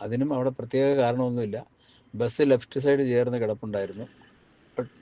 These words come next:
ഏഹ്, റൈറ്റ് സൈഡിൽ, റോങ് സൈഡിൽ ഈ അപകടം പറ്റിയ കാറും കിടപ്പുണ്ട്. അതും ഓടിച്ചിരുന്ന ആൾ അവിടെ നിന്നിരുന്ന അപകടമൊന്നുമില്ല.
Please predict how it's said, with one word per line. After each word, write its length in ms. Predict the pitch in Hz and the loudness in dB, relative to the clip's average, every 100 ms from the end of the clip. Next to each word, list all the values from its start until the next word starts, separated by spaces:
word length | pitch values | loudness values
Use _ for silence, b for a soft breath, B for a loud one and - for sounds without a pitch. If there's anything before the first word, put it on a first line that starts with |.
| - 139 | -8 -4
ഏഹ്, 160 | 131 131 | -2 0
റൈറ്റ് 220 | 135 139 - | 2 2 4
സൈഡിൽ, 240 | 160 139 135 | 4 6 4
റോങ് 240 | 131 135 135 | 6 4 2
സൈഡിൽ 300 | 156 127 110 123 - - _ _ _ _ - | 2 2 0 -6 -8 -20 _ _ _ _ -2
ഈ 160 | 143 160 - - - 131 | 0 0 -6 -14 -16 -4
അപകടം 300 | 123 131 135 | 0 4 4
പറ്റിയ 200 | 117 127 117 | 2 2 2
കാറും 200 | 107 113 | 0 -2
കിടപ്പുണ്ട്. 340 | 98 98 87 - - - - - - | -6 -8 -14 -16 -20 -20 -20 -16 -6
അതും 160 | 117 147 | -2 2
ഓടിച്ചിരുന്ന 380 | 131 131 139 135 | 2 2 0 2
ആൾ 60 | 127 | 2
അവിടെ 120 | 123 123 | 2 0
നിന്നിരുന്ന 400 | 123 120 123 123 117 | 0 0 -2 0 -2
അപകടമൊന്നുമില്ല. 540 | 117 123 131 120 98 | 0 0 0 -2 -6